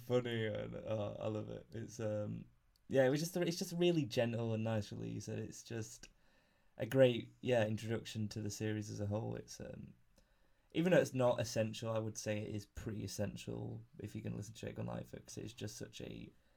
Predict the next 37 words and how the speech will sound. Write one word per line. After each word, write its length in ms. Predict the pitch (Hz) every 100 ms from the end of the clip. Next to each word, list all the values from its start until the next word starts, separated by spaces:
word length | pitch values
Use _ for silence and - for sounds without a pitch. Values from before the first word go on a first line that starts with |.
| _ _ _ _ - - - - - -
it's 140 | 117 -
just 160 | 160
such 200 | - - 139
a, 60 | 120 - - -
a 60 |
tone 360 | 123 - 110 110
setter. 220 | 104 107
It 80 | 113
feels 160 | 131 123
like 140 | 120
that 180 | 131 117
is 120 | 120
the 80 | 117
mission 320 | 113 107 113
statement 360 | 107 104 101 - -
for 60 |
what 160 | - -
the 80 | 107
entire 640 | 107 - 110 110 113 113 113 - _ _ -
series 460 | - 107 107 104
it 80 | 104
is. 180 | 113 104
Just 220 | - 104
nice, 500 | 123 123 117 110 - - _ _ - - 117
gentle 400 | - 139 135 117
adventures 920 | 110 107 104 113 - 110 107 - - -
in 160 | - 110
a 460 | 107 107 107 107 - - - _ _ _ _ _
quite 460 | - 120 113 113 - _ _ _ _ _ _ _ -
luxurious 720 | 123 107 113 123 117 107 101
setting, 640 | - - 107 78 107 110 117
you 60 | 113
know, 80 | 113
quite, 160 | 120
well, 100 | 113
not 180 | 139 131
a, 260 | 123 135 -